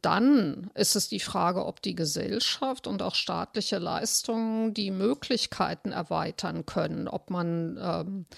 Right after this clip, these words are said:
helfen kann, diese Prozesse der Anpassung zu erleichtern, indem es zum Beispiel Arbeitsmarktprogramme gibt, die Menschen erleichtern, einen Einstieg zu finden.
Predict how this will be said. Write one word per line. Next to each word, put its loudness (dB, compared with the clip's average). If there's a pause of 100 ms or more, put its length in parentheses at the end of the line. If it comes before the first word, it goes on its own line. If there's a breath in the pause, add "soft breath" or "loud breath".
(180 loud breath)
helfen 2
kann, -2
diese 0
Prozesse -2
der 0
Anpassung 0
zu 0 (340 soft breath)
erleichtern, 4
indem 0
es 0
zum -2
Beispiel -2
Arbeitsmarktprogramme 0
gibt, -4 (420 soft breath)
die -2
Menschen 0
erleichtern, 0
einen -6
Einstieg -2
zu 0
finden. 2